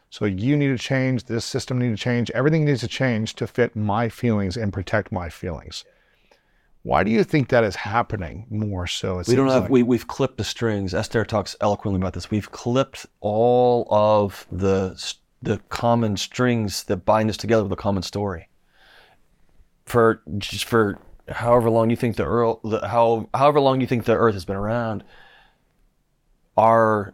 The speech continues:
Speaker 2: relationship to our gods told us what we're gonna wear, what your role is, what, whose job is what job, what, what our values are, what you do and don't do.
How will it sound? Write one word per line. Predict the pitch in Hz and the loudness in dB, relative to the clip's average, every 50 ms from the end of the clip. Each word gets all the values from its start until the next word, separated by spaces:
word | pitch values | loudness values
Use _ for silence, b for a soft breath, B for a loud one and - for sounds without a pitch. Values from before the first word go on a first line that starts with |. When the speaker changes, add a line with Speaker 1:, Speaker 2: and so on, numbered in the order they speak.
| - _ | -12 _
Speaker 2:
relationship | 110 110 110 120 123 - - 123 104 - - 120 - - | -2 2 4 4 4 4 0 -2 -2 0 0 -2 -2 -2
to | - - 120 113 110 110 107 110 | -4 -2 0 2 2 2 4 4
our | 107 107 | 2 2
gods | 101 98 104 104 107 110 107 95 104 95 - - | 2 2 4 6 6 8 6 4 2 -2 -6 -10
told | - - 131 131 117 92 | -4 0 0 2 2 0
us | 82 - - | -4 -2 -4
what | 104 92 | -2 -2
we're | 95 | -2
gonna | 95 92 85 | -4 -6 -6
wear, | 92 104 110 123 127 135 | -4 0 2 2 2 2
what | 120 107 76 | 2 0 0
your | 85 92 | 0 -4
role | 87 87 98 104 117 131 139 139 139 | -4 -2 0 2 2 2 2 2 2
is, | 143 139 139 139 131 120 - - - - | 2 2 2 0 -2 -4 -6 -10 -10 -12
what, | - 98 104 104 104 104 98 98 - - - - _ _ - | -8 -2 0 2 4 2 2 0 -6 -12 -16 -16 _ _ -4
whose | 113 127 120 95 | -2 -2 -2 2
job | - 120 110 120 123 123 113 113 | 4 6 6 8 8 6 6 4
is | 98 101 | -2 -2
what | 104 110 120 117 - | 0 0 0 0 0
job, | - 127 120 117 123 127 127 117 - b b b b b b b - | 0 2 4 4 6 6 4 4 0 b b b b b b b 0
what, | 110 110 110 - _ | 2 2 2 0 _
what | - 113 110 | 0 2 2
our | 101 92 | 4 4
values | 101 104 113 123 131 131 123 120 | 2 2 4 4 2 0 0 2
are, | 139 131 127 120 | 4 4 6 4
what | 113 92 | 4 0
you | 104 92 | -2 0
do | 110 123 127 | 0 2 2
and | 120 110 | 2 2
don't | 107 117 127 127 - | 0 0 0 -2 -4
do. | 131 135 135 131 | -4 -4 -4 -6